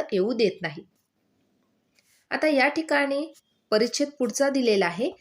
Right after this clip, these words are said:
मनाला चांगल्या विचारांची सवय लागली तर ती सवय तुम्हाला वाईट विचारांपासून तुम्हाला नक्कीच दूर ठेवील.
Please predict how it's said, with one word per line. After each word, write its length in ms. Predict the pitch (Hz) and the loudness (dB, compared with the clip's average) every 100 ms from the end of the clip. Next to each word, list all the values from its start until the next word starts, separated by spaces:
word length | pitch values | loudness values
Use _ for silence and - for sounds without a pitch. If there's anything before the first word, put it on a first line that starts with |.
| _ _ | _ _
मनाला 420 | 208 233 285 320 | 0 2 2 2
चांगल्या 360 | 370 359 247 240 | 2 0 0 0
विचारांची 600 | 233 220 202 190 190 208 | 0 0 0 0 0 -4
सवय 340 | - 196 175 | -2 0 2
लागली 480 | 185 170 240 262 180 240 | 0 -2 -2 0 0 0
तर 100 | 240 | 0
ती 200 | 233 220 | -2 -4
सवय 420 | - 196 277 208 | 0 2 4 2
तुम्हाला 460 | 226 214 247 269 | 0 -2 0 0
वाईट 340 | 240 180 294 339 | 2 2 2 2
विचारांपासून 960 | 320 285 226 202 190 170 175 277 202 190 - _ | 0 0 0 -2 -2 -4 -4 -2 -2 -2 -12 _
तुम्हाला 360 | 277 277 302 320 | -2 2 2 0
नक्कीच 440 | 254 - - 320 | -2 -2 -2 0
दूर 180 | 240 226 | 4 2
ठेवील. 360 | 226 190 151 | 2 -2 -4